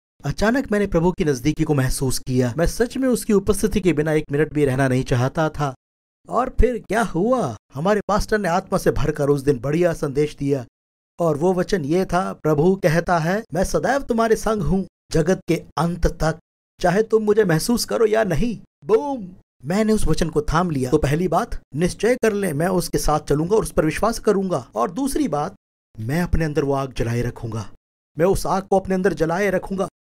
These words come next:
प्रकाशित वाक्य दो में इफिसस को यीशु यूं कहता है चौथे वचन में, "तूने पहला सा प्रेम छोड़ दिया है, स्मरण कर, मन फिरा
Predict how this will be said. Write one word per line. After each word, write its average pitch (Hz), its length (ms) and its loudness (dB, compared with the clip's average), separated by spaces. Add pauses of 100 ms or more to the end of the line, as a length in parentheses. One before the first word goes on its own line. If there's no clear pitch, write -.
प्रकाशित - 420 -2
वाक्य 165 220 0
दो 165 140 2
में 175 120 -2
इफिसस 190 420 2
को 160 120 -2
यीशु 180 260 4
यूं 185 240 0
कहता 165 400 0
है 175 260 -4 (100)
चौथे 151 280 2
वचन 147 280 2
में, 180 140 -2
"तूने 165 440 0
पहला 165 240 2
सा 185 140 -2
प्रेम 185 260 0
छोड़ 175 240 0
दिया 214 200 -2
है, 175 220 -8 (260)
स्मरण 185 400 0
कर, 202 240 0
मन 170 420 -2
फिरा 214 260 0